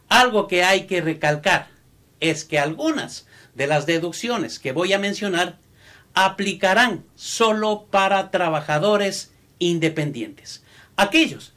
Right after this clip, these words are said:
que presentan su declaración en el anexo C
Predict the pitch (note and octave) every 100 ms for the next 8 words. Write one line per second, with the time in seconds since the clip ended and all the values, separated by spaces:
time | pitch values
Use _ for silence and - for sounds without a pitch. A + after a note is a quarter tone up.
0 | _ F3+ F3+ E3 D#3 G3+ F#3 D#3 G2+ -
1 | _ _ - E3+ D#3+ D3+ D#3+ D#3 D3+ A#3
2 | A#3+ A3 _ _ - D3 C#3+ C3+ E3+ E3
3 | E3 D#3 G#3 G#3